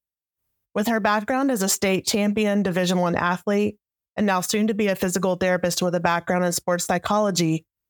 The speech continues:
Andrea brings a unique perspective and look into the challenges that athletes face and how physical therapists can help them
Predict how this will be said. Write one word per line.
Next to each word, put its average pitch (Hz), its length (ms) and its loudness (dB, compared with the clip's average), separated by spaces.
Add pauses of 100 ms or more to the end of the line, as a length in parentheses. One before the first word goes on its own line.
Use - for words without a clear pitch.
(200)
Andrea 254 300 0
brings 214 320 0
a 208 60 2
unique 196 400 2
perspective 185 640 -2
and 175 180 2
look 170 260 0
into 180 200 0
the 175 100 0
challenges 214 640 0
that 196 200 0
athletes 180 540 0
face 160 520 0 (260)
and 196 100 0
how 190 200 2
physical 196 440 -2
therapists 175 460 0
can 185 140 0
help 180 320 0
them 165 320 0